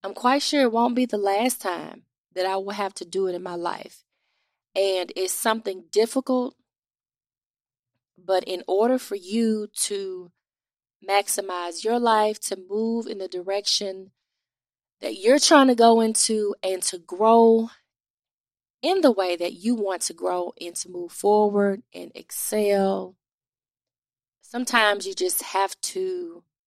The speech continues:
let people go. And sometimes even if you don't let people go, you have to put distance between yourself and that person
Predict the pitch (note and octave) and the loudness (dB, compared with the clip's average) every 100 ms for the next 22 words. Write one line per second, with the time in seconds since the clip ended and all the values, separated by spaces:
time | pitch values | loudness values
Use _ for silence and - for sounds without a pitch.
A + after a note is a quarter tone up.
0 | _ _ _ _ _ F3 F3+ - - E3 | _ _ _ _ _ -8 -4 -4 -6 -4
1 | E3+ - - - _ _ _ _ _ _ | -4 -2 -4 -4 _ _ _ _ _ _
2 | _ _ _ _ _ _ _ _ _ _ | _ _ _ _ _ _ _ _ _ _
3 | _ _ _ _ _ F#3 - B3+ B3+ B3+ | _ _ _ _ _ -4 0 0 2 0
4 | A3+ - G3+ G#3 G#3 - F#3+ E3+ F3+ F#3 | 0 -4 -4 -4 -6 -10 -14 -2 0 0
5 | - G3 F#3+ - G3+ - E3+ E3+ A#3 B3+ | -2 -2 -2 -4 -14 -12 -8 0 2 2
6 | B3+ B3 _ _ _ _ _ _ _ _ | 0 -4 _ _ _ _ _ _ _ _
7 | - - - A#3+ A3+ - G3+ - G3+ F#3+ | -16 -14 -4 0 0 -2 -10 -8 -8 -8
8 | E3+ - G3 G3 - F3+ F3 - - _ | -6 -2 0 -2 -6 -10 -10 -18 -20 _
9 | _ _ _ _ F3+ F3+ - G3 F#3+ F3+ | _ _ _ _ -10 -8 -6 -6 -6 -6
10 | F#3 F#3+ F#3 F3+ F3 E3+ D#3+ - A3+ A3+ | -6 -4 -4 -4 -10 -10 -14 -10 -6 -4
11 | G#3+ - - - | -6 -10 -12 -16